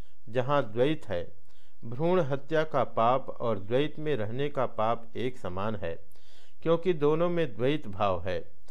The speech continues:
इतने कठोर हैं वेदांती। उपनिषद का ज्ञान इस द्वैत रूपी पाप का वध कर देता है। जिस सूक्ष्म अहंकार के पर्दे के कारण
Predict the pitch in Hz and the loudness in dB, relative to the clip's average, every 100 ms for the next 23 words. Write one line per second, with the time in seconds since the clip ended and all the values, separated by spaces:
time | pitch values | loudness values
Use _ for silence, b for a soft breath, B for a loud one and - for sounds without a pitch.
0 | b b b 151 151 185 190 190 120 143 | b b b -2 0 0 0 0 0 0
1 | 151 120 120 110 95 92 101 104 101 87 | 0 0 0 0 0 0 -2 -2 -2 -2
2 | 80 - b b b - 147 151 180 180 | -2 -2 b b b -2 -2 0 0 2
3 | 196 - 165 135 117 123 131 117 131 110 | 2 2 2 2 0 0 0 -2 -2 -2
4 | 101 143 170 165 156 143 - 135 117 113 | 0 2 2 0 -2 -2 -2 -2 0 0
5 | 123 101 113 104 101 127 - 110 95 92 | 0 0 0 0 0 0 0 -2 0 -2
6 | 87 87 85 90 - b b b b - | -2 -2 -2 -4 -4 b b b b -2
7 | 135 175 - 175 175 170 - 127 135 127 | 0 0 0 -2 -2 -2 -2 0 0 2
8 | 143 151 - 131 - 120 123 143 139 120 | 2 2 0 -2 0 -2 0 -2 -2 -2
9 | 107 113 117 123 127 | 0 0 2 0 -2